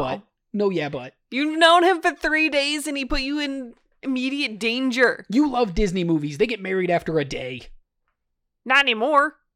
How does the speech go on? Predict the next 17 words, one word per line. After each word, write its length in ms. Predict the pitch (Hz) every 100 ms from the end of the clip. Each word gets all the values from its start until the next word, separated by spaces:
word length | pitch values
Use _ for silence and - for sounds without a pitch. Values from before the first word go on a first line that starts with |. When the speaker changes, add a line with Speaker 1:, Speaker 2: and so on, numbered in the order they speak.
| _ _ -
Speaker 2:
We've 200 | 220 180
grown 520 | 185 196 208 226 214
past 380 | - - 143 -
Speaker 1:
<laughs> 80 | 269
Speaker 2:
that, 300 | 139 - - -
okay? 400 | 196 196 226 226
Speaker 1:
This 120 | 190
was 100 | 175
two 120 | 190 185
thousand 420 | 180 175 165 147
two. 320 | 170 208 151 - _ _
Speaker 2:
Yeah, 120 | 127 -
they've 240 | 233 247 190
grown 600 | 196 214 214 220 214 214
past 460 | 175 160 180 -
that, 340 | 165 160 - -
okay? 640 | 185 175 208 220 254 320